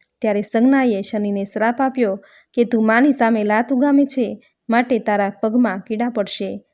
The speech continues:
તારો પગ સડી જશે." છાયાના શ્રાપથી તરત જ શનિના પગ સડી ગયા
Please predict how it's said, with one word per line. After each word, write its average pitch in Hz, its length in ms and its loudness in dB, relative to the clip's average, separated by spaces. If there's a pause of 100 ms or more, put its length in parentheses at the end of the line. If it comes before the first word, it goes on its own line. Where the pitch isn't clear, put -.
(140)
તારો 208 200 -2
પગ 202 300 -4
સડી 214 320 -2
જશે." 208 500 -8
છાયાના 311 680 2
શ્રાપથી 240 480 0
તરત 220 340 -2
જ 247 220 0 (300)
શનિના 254 380 4
પગ 202 340 -2
સડી 226 220 2
ગયા 233 360 0